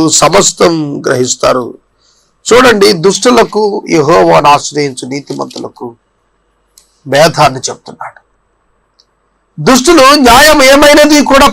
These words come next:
పట్టించుకోరు. అయ్యో, మనం చేస్తోంది అన్యాయమే, ఇలా చేయకూడదే,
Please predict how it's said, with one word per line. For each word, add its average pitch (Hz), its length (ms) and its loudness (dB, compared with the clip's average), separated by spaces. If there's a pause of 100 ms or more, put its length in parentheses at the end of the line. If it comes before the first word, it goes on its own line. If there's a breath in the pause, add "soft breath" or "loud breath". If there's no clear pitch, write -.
పట్టించుకోరు. 254 640 0 (1200)
అయ్యో, 202 220 2 (140)
మనం 202 160 2 (100)
చేస్తోంది 196 460 0
అన్యాయమే, 165 460 0 (800)
ఇలా 170 180 4 (140)
చేయకూడదే, 165 640 2